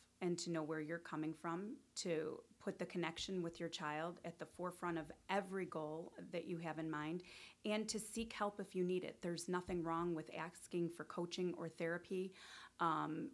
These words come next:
in fact, we ask for so much help in our lives because they're so busy, and most families have two working parents, that, um,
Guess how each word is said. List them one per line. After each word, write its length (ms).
in 160
fact, 400
we 220
ask 240
for 120
so 200
much 220
help 280
in 80
our 140
lives 400
because 260
they're 160
so 180
busy, 520
and 300
most 300
families 360
have 260
two 180
working 360
parents, 480
that, 260
um, 460